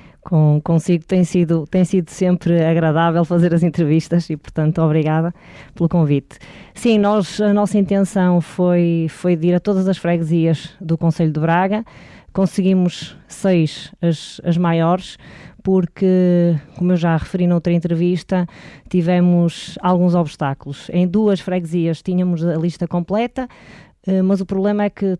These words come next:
tanto os cabeça de lista como algumas pessoas da lista, algumas pessoas foram chantageadas,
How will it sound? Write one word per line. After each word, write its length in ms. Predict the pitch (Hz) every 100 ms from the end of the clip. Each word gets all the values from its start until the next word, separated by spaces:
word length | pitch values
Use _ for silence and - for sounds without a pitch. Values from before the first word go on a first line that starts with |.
| -
tanto 220 | 208 208
os 100 | -
cabeça 340 | 190 190 196
de 80 | 175
lista 380 | 175 165 - 156
como 560 | - 190 185 175 165
algumas 480 | 170 175 208 196 185
pessoas 360 | - - 180 170
da 120 | 180
lista, 500 | 180 202 180 214 208 - - - -
algumas 440 | 180 185 185 185 -
pessoas 180 | 180
foram 300 | - 180 170
chantageadas, 1120 | 160 175 160 165 170 175 202 202 208 - -